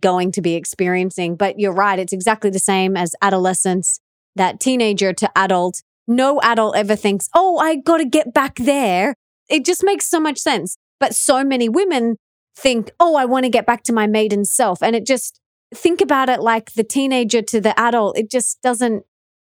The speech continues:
we're meant to evolve and we're meant to grow. And it's a rite of passage and it's a transition.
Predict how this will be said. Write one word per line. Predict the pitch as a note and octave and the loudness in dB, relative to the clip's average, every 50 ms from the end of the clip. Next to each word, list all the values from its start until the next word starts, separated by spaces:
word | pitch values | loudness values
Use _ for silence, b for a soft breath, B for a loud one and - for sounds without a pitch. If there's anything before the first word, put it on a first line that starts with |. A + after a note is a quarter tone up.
| _ _ | _ _
we're | C4 D4 D4+ | -2 0 0
meant | D#4 E4 F4+ F4+ | 0 0 0 0
to | F#4+ - | 2 2
evolve | E4+ G4 E4+ F#4+ G4+ G4 F#4+ A#3+ G#3+ G3 A#3 | 2 2 2 2 2 2 2 0 0 0 0
and | A#3+ B3 | 0 2
we're | C4 C#4+ | 0 0
meant | C#4+ F4 E4 E4+ | 0 -2 -2 -2
to | E4+ C#4+ | -4 -4
grow. | A#3+ - D4 D4 D#4+ E4 D#4 C4+ A3+ G#3 | -2 -2 0 2 2 2 2 2 0 0
And | - - A3+ A3 A3 A3 G3+ - _ _ _ _ _ _ _ | 0 0 0 0 -2 -2 -4 -8 _ _ _ _ _ _ _
it's | - C#4 - - | -4 -2 0 0
a | B3 | 0
rite | A3 A#3+ A#3 C4 C4 - | 2 2 2 2 0 0
of | - - | -2 -4
passage | - - - F4 C#4 - C#4 A3 F3+ F3+ - | -2 -2 0 0 0 0 0 0 0 -2 -2
and | - G#3 A3 | -2 0 0
it's | G#3+ G3+ - | 0 -2 -2
a | A3+ | -4
transition. | G#3 - A#3 A#3 A3 A3 G#3 F3 A#3 C#4+ C#4 - B3+ A3 G3 F3+ F3+ F3 | -2 0 -2 0 0 0 0 0 0 0 0 0 0 0 0 0 -2 -4